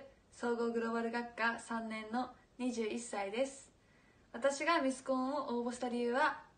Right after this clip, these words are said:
二つあります。一つ目は、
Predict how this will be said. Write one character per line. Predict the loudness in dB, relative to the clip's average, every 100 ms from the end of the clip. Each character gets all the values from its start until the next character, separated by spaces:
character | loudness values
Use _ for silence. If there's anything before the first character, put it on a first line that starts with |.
| -20 _ -12
二 | 0 0
つ | 2 2
あ | 2
り | 2
ま | 0 -2
す。 | -8 -18 -20 _ -20 -20 _
一 | 0 0
つ | 2
目 | 2 4
は、 | 8 6 4